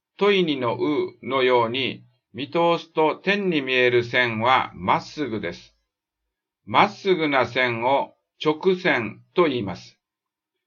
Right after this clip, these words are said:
直線の直はまっすぐという意味です。それでは問三をやってください。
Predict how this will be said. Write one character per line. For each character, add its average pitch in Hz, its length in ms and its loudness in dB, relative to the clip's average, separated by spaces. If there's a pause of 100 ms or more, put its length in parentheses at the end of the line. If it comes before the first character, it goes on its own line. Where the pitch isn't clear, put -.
(300)
直 165 260 -2
線 151 340 0
の 117 140 0
直 147 400 -2
は 131 320 4
ま 123 180 2
っ 180 40 -2
す 160 300 -6
ぐ 123 240 0 (120)
と 151 100 2
い 143 220 0
う 127 80 0
意 113 100 -4
味 107 120 -4
で 87 120 -6
す。 - 220 -18 (520)
そ 151 160 -2
れ 160 120 4
で 151 100 4
は 147 240 6
問 175 260 2
三 135 360 0
を 156 80 2
や 139 140 4
っ 147 100 -2
て 135 140 -2
く 120 80 -4
だ 113 100 0
さ 104 160 0
い。 90 160 -10